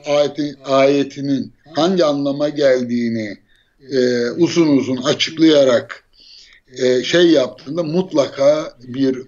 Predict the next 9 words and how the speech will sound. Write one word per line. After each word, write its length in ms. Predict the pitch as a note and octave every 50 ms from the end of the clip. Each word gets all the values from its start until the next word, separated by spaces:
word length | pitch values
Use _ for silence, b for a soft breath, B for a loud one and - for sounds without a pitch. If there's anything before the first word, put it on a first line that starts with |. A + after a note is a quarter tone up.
| _
puta, 580 | - - - C3 - C3+ B2+ A#2 G2+ F#2 - _ _ _ _ _ _ _ _ _ _ _ A#2 A2 A#2+
e, 140 | A2+ G#2+ G#2 G#2+ G#2 G#2 G2+ G#2 G#2 G#2 G#2 G2+ G2+ G2+ - - - - - - - -
çarpmak 520 | - - C#3 C#3 A2+ - C#3+ C#3 B2 -
zorunda 420 | - B2+ A2+ G#2 G#2 G#2+ G#2+ G#2+ -
kalacaksınız. 640 | - A#2 A2+ - - - - - - A2+ A2+ A#2 C3
Ben 340 | C#3 B2+ B2 B2 A#2+ - b b b b b b b
yıllarca 640 | D#3 D#3+ D#3 E3 D3 C#3+ C3+ B2 A#2 G#2+ A2+ A#2+ G#2+
bunu 160 | A2+ A2 A2
yaşadım. 460 | G#2+ G#2+ G2+ - - - G#2 - -